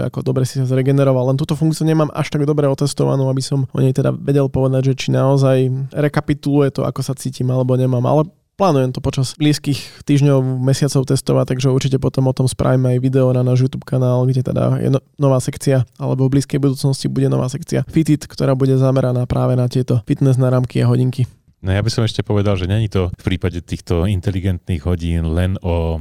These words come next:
Speaker 2: tom, ako žije človek, ale dajú sa použiť aj na niečo iného. Keďže testujem auta, tak to viem, že minimálne nemecké značky začínajú spolupracovať s iPhone, teda s Appleom a takisto so Samsungom s tým, že to, čo máš na ruke, to je ten kľúč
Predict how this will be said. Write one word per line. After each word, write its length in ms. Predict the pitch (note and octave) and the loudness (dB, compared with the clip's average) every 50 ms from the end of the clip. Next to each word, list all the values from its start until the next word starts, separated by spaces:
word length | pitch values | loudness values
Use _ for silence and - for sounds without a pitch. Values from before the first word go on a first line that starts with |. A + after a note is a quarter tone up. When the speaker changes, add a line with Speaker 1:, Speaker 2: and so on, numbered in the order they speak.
| D2+ - | -4 -4
Speaker 2:
tom, 160 | F2 E2+ F2+ | -4 -4 -4
ako 480 | D#2 - D2 - - E2 C#2 C2+ C2+ C2+ | -6 -10 -12 -6 -6 -6 -6 -4 -6 -6
žije 320 | C#2 D2 D2 D#2 F2 G2 | -6 -4 -4 -2 -2 -4
človek, 480 | - - F2 D#2 D#2+ G2 B2+ C#3+ - - | -2 -2 -2 -2 0 0 -2 -2 -4 -4
ale 160 | F2+ F2 F2+ | -4 -2 0
dajú 160 | G2 G#2+ A2 | 0 0 0
sa 160 | G#2 - G#2 | 0 -2 -4
použiť 400 | F2 F2+ G2+ G2 F#2 E2+ F#2 F2+ | -4 -2 -2 -2 -2 -2 -2 -2
aj 40 | F2+ F2+ | -2 -2
na 80 | F#2+ F#2 | -2 -2
niečo 240 | F#2 F2 - F#2 | -2 -4 -2 -2
iného. 400 | F2+ F2 E2+ D#2 D2+ D#2 - D#2+ D#2+ - | -2 -2 -4 -6 -6 -8 -8 -10 -6 -4
Keďže 320 | - E2+ G2+ G2+ - G#2+ | -2 -2 -2 0 -2 -4
testujem 240 | G2+ - - G2 F2 | -2 0 0 0 0
auta, 400 | E2+ F2+ G2 F#2+ - G2 G2 F#2+ | 0 0 -2 0 0 0 -2 0
tak 160 | - F2+ E2 | -2 -4 -2
to 160 | - G#2 F2 D2+ | -2 -4 -2 -2
viem, 400 | E2 F2 F#2 G2 A#2+ C#3 D3 - _ | 0 0 0 0 0 -2 -4 -6 _
že 720 | - D#2+ D#2 D#2 E2 E2+ E2 E2 E2 E2 E2 E2 E2 E2 E2 | -6 -4 -2 0 0 0 0 0 0 0 0 0 0 0 0
minimálne 480 | - F#2 F2+ G2 G2+ G2+ G#2 F#2+ F#2 | 0 0 2 2 2 2 2 0 0
nemecké 400 | F2+ F#2+ G2 A2+ A#2+ - - - | 0 0 0 0 -2 -2 -2 -2
značky 640 | G#2+ E2+ D#2 E2 D2+ D2 - - - G#2+ A2 B2 C3+ | -4 -2 -2 -4 -4 -4 -6 -6 -2 0 2 2 2
začínajú 480 | B2 G2 F2 E2+ - - G2 F#2+ F#2+ E2+ | 2 0 -2 -2 -4 -2 -2 0 0 -2
spolupracovať 960 | - - F2+ F2 F2 - F2+ F2 - - G2 F2+ E2+ E2 D#2 - - C#2 D#2+ | -2 -2 -2 -2 -2 -2 -4 -4 -2 -2 -2 0 0 0 -2 -4 -8 -8 -8
s 160 | D2+ - D#2+ | -6 -6 -4
iPhone, 640 | D2+ D2 D2+ D#2+ D2+ - - E2+ E2+ F2 E2+ D#2+ D#2 | -2 -2 -2 -4 -4 -4 -4 -4 -4 -4 -4 -4 -4
teda 240 | E2 D#2 D2+ D2 D2 | -4 -4 -4 -4 -2
s 80 | F2 | -2
Appleom 400 | G2 - - G#2+ G#2+ A2 A#2 A#2 | -2 -2 -2 -2 0 0 0 -2
a 80 | E2 - | -2 -4
takisto 320 | - E2 D#2+ - - - | -4 -6 -6 -8 -6 -6
so 160 | - D2+ D#2 | -4 -4 -4
Samsungom 560 | - - E2+ E2 - - G2+ G2+ G2+ A2 G2+ F#2 | -2 -2 -4 -4 -4 -4 -6 -2 -2 -2 -4 -4
s 80 | - | -6
tým, 240 | - F#2+ F2 F#2+ G2 | -4 -4 -2 -2 -2
že 240 | F2+ F#2+ F#2 F#2 F2+ | 0 0 -2 -2 0
to, 160 | - D3+ C#3 | 0 -2 0
čo 160 | - - F2 | 0 -2 -2
máš 240 | E2 D#2+ D#2+ D2+ F2+ | 0 -2 -2 0 0
na 80 | A2 A#2+ | 0 2
ruke, 400 | C3 B2 - - C3+ C#3+ D3 C#3 - - _ | 0 0 0 0 2 2 0 0 -2 -12 _
to 160 | - G#2+ F#2 | -2 0 0
je 80 | E2+ D2+ | 0 0
ten 240 | - - D2+ D2 | -2 -2 -4 -4
kľúč 480 | - - E2 D2+ C#2+ - - - - - | -2 -2 -2 -4 -4 -6 -10 -14 -16 -16